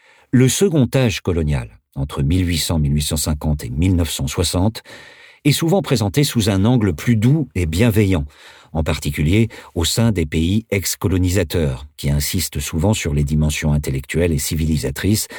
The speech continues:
de la domination coloniale au cours de cette seconde phase. Si les différences entre les deux phases sont bien réelles,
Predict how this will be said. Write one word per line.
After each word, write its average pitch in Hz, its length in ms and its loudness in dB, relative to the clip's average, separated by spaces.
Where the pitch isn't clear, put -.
de 107 120 0
la 92 140 2
domination 90 580 0
coloniale 87 640 2
au 82 140 -6
cours 110 320 2
de 87 80 -2
cette 78 260 -2
seconde 80 440 0
phase. - 420 -12
Si - 240 0
les 165 120 4
différences 120 560 0
entre 87 260 -2
les 82 120 2
deux 101 240 2
phases 78 600 -2
sont - 240 -4
bien 71 220 0
réelles, 82 500 0